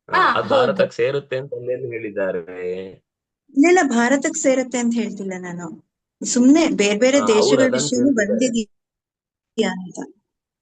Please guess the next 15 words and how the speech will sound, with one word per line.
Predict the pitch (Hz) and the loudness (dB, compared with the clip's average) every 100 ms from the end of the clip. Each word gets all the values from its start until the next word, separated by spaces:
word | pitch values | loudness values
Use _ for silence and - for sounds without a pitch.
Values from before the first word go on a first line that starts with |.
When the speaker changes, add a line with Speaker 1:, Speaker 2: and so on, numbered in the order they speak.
| 85 - | -20 -14
Speaker 1:
ಅ-, | 85 - | -12 -6
ಅವ್ರು | 95 117 | -2 -2
ಕೇಳುದು, | 139 120 117 139 127 | -2 -6 -4 0 0
ಅವ್ರು | - 110 131 | 2 2 2
ಕೇಳ್ತಾ | 139 123 - | 0 -2 2
ಇರೋದು | 110 98 101 139 | 0 0 -4 -4
ಬೇರೆ | 110 123 127 | -4 -2 -4
ದೇಶದ | 123 120 | -6 -4
ಹೆಸರೆಲ್ಲ | 117 107 - 117 120 | -4 -4 -4 -4 -4
ಭಾರತದೊಳಗೆ | 107 98 110 117 113 107 117 | -4 -4 -6 -6 -4 -4 -2
ಬಂದು | 151 117 | -2 -4
ಸೇರ್ಕೊಂಡಿದೆ | 110 113 - 104 95 90 | -4 -6 -6 -10 -8 -8
ಅಂತ | - | -8
ಹೇಳ್ತಿದ್ದಾರೆ | - - 120 104 | -8 -6 -4 -4
ಅವರು. | 87 - | -4 -8